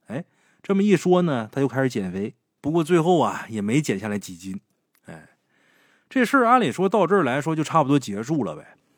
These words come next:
不过他回家差不多得一年多之后的一天夜里边儿，他又做了个梦。这次在梦里边儿啊，牛脑袋大哥一脑门子大汗找着他，抓着他就告诉他：“赶紧跟我走。”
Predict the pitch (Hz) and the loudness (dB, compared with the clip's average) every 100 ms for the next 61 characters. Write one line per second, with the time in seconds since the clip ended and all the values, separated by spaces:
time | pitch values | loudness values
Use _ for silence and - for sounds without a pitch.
0 | _ _ _ - 202 233 220 226 147 190 | _ _ _ -4 4 6 6 4 2 2
1 | 190 190 - 175 131 147 147 110 170 160 | 2 0 0 -2 -2 -2 -2 -4 -2 0
2 | 120 139 139 139 - 151 170 127 80 135 | 0 -2 -2 -2 -2 -2 0 -2 -4 -8
3 | 127 135 190 143 - - _ _ _ _ | -6 -2 0 0 -6 -20 _ _ _ _
4 | _ _ _ _ 165 262 147 120 95 85 | _ _ _ _ 4 4 6 2 -2 -8
5 | 82 - _ _ _ _ _ _ _ - | -14 -16 _ _ _ _ _ _ _ 0
6 | 285 170 120 151 160 135 165 127 101 - | 2 2 0 -2 0 2 2 2 -4 -10
7 | - 87 90 - _ _ _ 135 170 262 | -16 -16 -16 -18 _ _ _ 4 6 8
8 | 262 127 127 175 175 135 143 135 - 214 | 8 4 2 4 4 4 2 0 -2 -2
9 | 214 165 101 104 151 247 214 185 110 123 | 2 2 0 -2 0 2 4 4 2 2
10 | 165 110 107 - 101 107 101 - - _ | 2 2 -2 -6 -6 -4 -6 -10 -16 _
11 | _ _ _ _ 240 233 233 170 165 151 | _ _ _ _ 2 4 4 2 0 2
12 | 190 135 113 117 208 156 131 147 131 104 | 4 4 0 -4 0 0 -2 -4 -4 -6